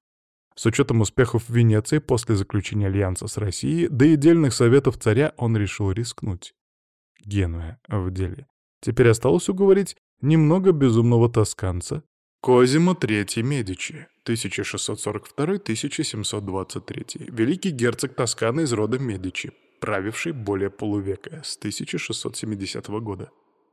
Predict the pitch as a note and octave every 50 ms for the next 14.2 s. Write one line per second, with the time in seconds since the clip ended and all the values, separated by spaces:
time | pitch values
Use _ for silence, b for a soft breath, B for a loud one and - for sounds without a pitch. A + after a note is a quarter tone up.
0 | _ _ _ _ _ - - - D#3+ G3+ G#3 F#3 E3 D3+ E3 E3 D#3+ C3 B2+ A#2+
1 | G#2+ A2 A#2 A#2+ A#2+ - - C#3+ C#3 D#3 E3 D#3 - - A#2+ G#2 G2 F#2+ G2+ F#2
2 | G2 F#2+ F#2+ F#2 F#2+ F#2 G2 F2+ - - - G2+ F#2+ F#2 F#2 F2+ F2 D#2+ _ _
3 | _ _ _ _ _ _ _ _ _ _ _ _ _ _ - E3 G3 - - -
4 | E3+ F3 D3 A#2 A#2 A#2+ E3+ E3+ - - F#3+ F#3+ - - - D3 C#3 B2+ B2+ C#3+
5 | D3 D#3 D#3 D#3 D#3 D3 D#3 D#3 D3 D3+ D#3+ D3+ - - C#3+ D3+ E3+ D#3 C#3+ A#2
6 | G#2 F#2+ - - - - - - - - _ _ _ _ _ _ _ - G2+ G2
7 | C3 E3+ - - A#3 A3 - - D3+ D3+ D3+ C#3+ B2+ B2+ B2 A#2 A#2+ - - A#2
8 | G#2+ A#2 D3 E3+ E3+ - - D3+ D#3 D3+ C3+ B2+ B2 A2+ - B2 G2+ G#2 G2+ -
9 | - C3+ B2+ - B2+ A2+ G#2 G#2 G2 G2 G2 G2 F2+ - A2 G#2 G2 F#2 - -
10 | G2+ F2+ - - - - A2 G#2+ C3+ D3 A2 - - - - G#2+ A2+ - - C#3+
11 | C#3+ - - - - G2+ - - A2 G2 - - A#2 A2 - A2 G2+ F#2 G2 G2
12 | - - G#2 - - C3 - - G3+ G#3+ F#3 - - C#3 - D#3 D3+ - D3+ C#3+
13 | - - G#2+ G2+ - - G#2 F#2+ - G#2 G2+ F#2+ - - A2+ - - - - G#2+
14 | G2+ F#2 F2 G2